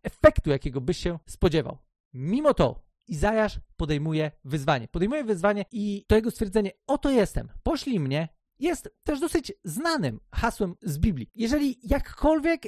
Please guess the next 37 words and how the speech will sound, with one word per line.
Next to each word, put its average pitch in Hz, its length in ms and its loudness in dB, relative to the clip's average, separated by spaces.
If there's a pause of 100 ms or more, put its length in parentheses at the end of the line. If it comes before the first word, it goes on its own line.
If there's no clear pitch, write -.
(120)
jesteśmy 220 420 0
gdzieś 208 420 2
blisko 226 400 0
Kościoła, 277 480 2
to 254 380 -2
prawdopodobnie 330 640 2
była 262 480 -2
okazja, 247 400 0
że 208 120 -2
słyszeliśmy 202 480 -8
jakieś 185 200 -10
kazanie 180 340 -6 (340)
na 175 120 2
temat: 185 240 0
"Oto 233 220 8
jestem, 156 280 6
poślij 147 260 -2
mnie". 139 200 -8
Niemniej 277 300 -4
jednak, 311 200 -4
kiedy 277 180 -6
patrzymy 330 400 -8
często 330 280 -8
na 277 80 -2
swoje 339 420 -4
życie, - 340 -10 (160)
na 226 100 -6
to, 349 120 -6
że 233 140 -4
Bóg 175 380 -6
może 269 180 -2
mieć 294 160 -6 (140)
powołanie 285 400 -4 (100)
dla 294 220 0
mnie, 127 220 -6 (100)
no 214 80 -4
to - 260 -2